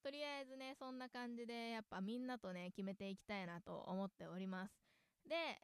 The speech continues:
そこで、もし決まった場合ですよ。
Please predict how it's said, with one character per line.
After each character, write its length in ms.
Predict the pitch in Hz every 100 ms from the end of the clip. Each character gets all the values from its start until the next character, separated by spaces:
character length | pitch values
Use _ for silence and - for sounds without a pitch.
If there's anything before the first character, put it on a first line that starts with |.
| _
そ 120 | - 302
こ 160 | 320
で、 380 | 311 359 277 - _ _ _ _ 208
も 140 | 311
し 180 | - 220
決 160 | -
ま 120 | 226 233
っ 60 | -
た 120 | 226
場 220 | 214 214 214
合 180 | 214
で 120 | 202 196
す 140 | 185
よ。 140 | -